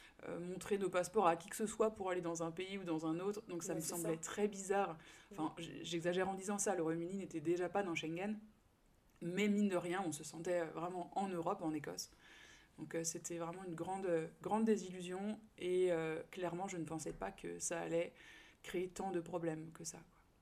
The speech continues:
Speaker 1: quoi.
Speaker 2: Ouais, non, c'est sûr. Et je me demande si, tu vois, le fait d'être en Écosse, quelque part, ça donne pas un, une impression de bulle.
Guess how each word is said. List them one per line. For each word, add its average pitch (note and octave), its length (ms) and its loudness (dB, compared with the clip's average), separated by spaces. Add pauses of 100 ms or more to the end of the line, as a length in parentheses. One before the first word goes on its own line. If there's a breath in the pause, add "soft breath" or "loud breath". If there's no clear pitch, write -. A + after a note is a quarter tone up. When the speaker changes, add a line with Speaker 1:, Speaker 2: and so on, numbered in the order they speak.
Speaker 1:
quoi. G3+ 120 -6
Speaker 2:
Ouais, G#3 160 -2
non, G3 100 -6
c'est - 140 -8
sûr. A3+ 240 -2
Et F#3+ 100 -2
je G3+ 140 -6
me A3+ 80 8
demande D4+ 220 2
si, B3+ 400 -2
tu - 120 -12
vois, B3 120 2
le A3 100 0
fait A3 180 -4
d'être G3 260 -6
en G3+ 80 -8
Écosse, G#3 420 -6
quelque G3+ 260 -10
part, G#3+ 240 -8
ça G3+ 160 -10
donne F#3 200 -10
pas G#3 200 -8
un, F#3 320 -8
une F#3 80 -10
impression G#3 360 -8
de F#3+ 80 -10
bulle. A3 400 -10